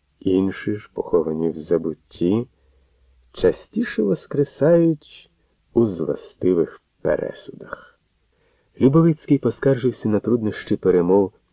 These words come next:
з московськими послами, які жадали видачі якогось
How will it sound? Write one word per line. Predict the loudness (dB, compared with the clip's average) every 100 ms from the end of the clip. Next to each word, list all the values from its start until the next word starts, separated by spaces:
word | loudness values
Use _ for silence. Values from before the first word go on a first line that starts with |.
| _ _
з | -6
московськими | -4 -2 -2 -2 -2 -4
послами, | -4 -6 -4 -2 0 0 -2 -4 -12 _ _ _ -10
які | -6 0 0 0
жадали | -2 0 0 0
видачі | 0 0 -2 -2 -4
якогось | -2 -2 -4 -8